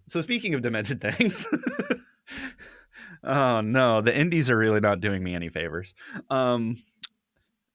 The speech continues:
Sacrificers continues to unfold. So the Sacrificers is that dude that goes around collecting basically young children from all the random folk across the land so that they could be harvest of their youth and their joy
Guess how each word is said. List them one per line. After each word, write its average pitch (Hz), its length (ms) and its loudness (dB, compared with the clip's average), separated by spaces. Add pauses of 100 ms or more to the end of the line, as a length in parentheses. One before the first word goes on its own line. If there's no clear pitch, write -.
Sacrificers 139 880 2
continues 120 600 -2
to 113 120 -2
unfold. 90 460 -6 (640)
So 117 840 2 (1000)
the 123 80 -2
Sacrificers 156 800 2
is 123 320 2
that 113 240 2
dude 120 240 0
that 113 80 -2
goes 117 240 0
around 107 340 0
collecting 110 420 0
basically 101 460 -4
young 104 340 -4
children 101 440 -2
from 95 300 -6
all 101 320 -2
the 95 400 -4
random 98 400 -6
folk 101 320 -4
across 98 280 -2
the - 80 -10
land 143 400 0
so 123 100 0
that 113 180 -2
they 123 120 -2
could 113 160 -4
be 98 80 -4
harvest 123 460 -2
of 98 180 -4
their 92 140 -2
youth 117 480 -6
and 110 120 -8
their 95 160 -6
joy 82 640 -6